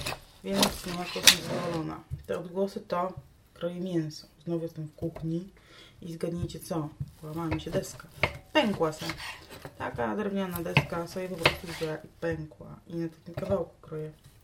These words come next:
Więc czeka mnie zakup nowej deski. Hurra! No. Eee, to za miękko, nie chce się pokroić.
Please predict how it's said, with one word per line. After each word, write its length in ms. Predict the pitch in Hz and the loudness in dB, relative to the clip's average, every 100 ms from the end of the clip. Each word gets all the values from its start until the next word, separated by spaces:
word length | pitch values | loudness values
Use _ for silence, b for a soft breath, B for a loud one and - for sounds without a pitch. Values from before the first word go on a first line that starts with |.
| B B B B B B | B B B B B B
Więc 140 | - - | -18 -6
czeka 280 | 196 196 | -2 2
mnie 260 | 202 190 175 | 2 2 2
zakup 460 | 165 165 175 175 160 | 0 0 -2 -6 0
nowej 300 | 160 160 156 | 2 4 2
deski. 800 | 151 147 147 - - 160 160 | 4 4 2 -8 -8 -4 -4
Hurra! 920 | 156 165 170 160 160 160 156 151 151 147 - - - - - - - - - - - - - - - - - - - - | -4 4 6 8 6 6 6 6 4 0 -4 -16 -12 -10 -8 -6 -6 -8 -20 -20 -16 -12 -12 -12 -10 -10 -12 -12 -6 -4
No. 160 | 175 160 - - - - - - - - - - | -2 -4 -6 -12 -20 -20 -20 -16 -14 -16 -20 -6
Eee, 840 | - 214 202 196 196 196 196 196 - | 0 4 6 6 6 6 6 6 4
to 80 | 202 | 4
za 120 | 196 | 6
miękko, 420 | 208 185 170 170 | 8 6 4 2
nie 120 | 170 | 2
chce 160 | 160 160 | -2 -8
się 100 | 151 | -10
pokroić. 600 | - 131 160 151 143 | -8 -2 0 0 -4